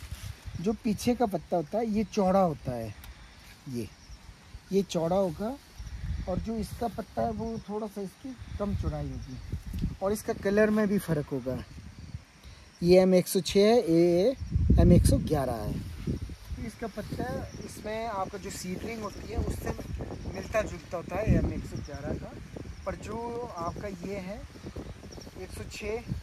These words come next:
ये आपका बिल्कुल चौड़ा पत्ता होता है। एम नाइन का भी ऐसे ही होता है। तो जिस भी भाई को चाहिए तो आप संपर्क कर सकते हैं। इनके आप लो, ये देख लो पौधा, ये इस तरह के शानदार ग्राफ्टिंग के लिए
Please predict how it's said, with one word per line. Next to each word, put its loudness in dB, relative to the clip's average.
ये -2
आपका -4
बिल्कुल -4
चौड़ा -4
पत्ता -10
होता -8
है। -2
एम -2
नाइन -4
का -2
भी -2
ऐसे -6
ही -10
होता -12
है। -10
तो -4
जिस -6
भी -4
भाई 0
को -8
चाहिए -4
तो -2
आप -2
संपर्क -12
कर -12
सकते -16
हैं। -12
इनके -16
आप -10
लो, -14
ये -14
देख -16
लो -10
पौधा, -12
ये -6
इस -8
तरह -4
के -6
शानदार -4
ग्राफ्टिंग 0
के -2
लिए -2